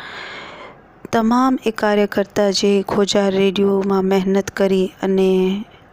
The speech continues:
અમારા જેવા તાલિબે ઇલ્મની અવાજ આપ લોકો સુધી પહોંચાડે છે. સામઈનને મજલિસે હુસૈન ઘરે બેઠા જે મળે છે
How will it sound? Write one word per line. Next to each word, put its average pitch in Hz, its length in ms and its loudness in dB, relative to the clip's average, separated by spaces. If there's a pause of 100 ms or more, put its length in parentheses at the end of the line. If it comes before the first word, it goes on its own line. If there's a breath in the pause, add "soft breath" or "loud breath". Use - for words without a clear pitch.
(1500 loud breath)
અમારા 233 480 2
જેવા 214 340 2
તાલિબે 202 400 0
ઇલ્મની 226 460 2
અવાજ 196 400 0 (300)
આપ 190 260 -2
લોકો 196 240 0
સુધી 190 280 0
પહોંચાડે 185 640 0
છે. 180 400 -2 (720 loud breath)
સામઈનને 208 840 2
મજલિસે 202 680 0
હુસૈન 190 520 0
ઘરે 190 300 0
બેઠા 185 380 0
જે 185 160 0
મળે 180 320 0
છે - 320 -2